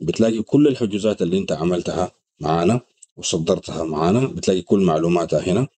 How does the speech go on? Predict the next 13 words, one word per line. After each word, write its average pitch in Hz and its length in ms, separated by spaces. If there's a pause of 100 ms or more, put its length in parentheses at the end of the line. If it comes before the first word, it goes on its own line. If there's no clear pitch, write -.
(480)
سواء 101 360
كان 82 340
حجز 101 300
فندق 113 400 (420)
أو 87 260 (120)
رحلة 98 300
جوية 95 440
اللي 82 120
هي 90 300 (200)
شر-، 95 280
آه، 76 840
تذكرة - 320
طيران، 90 480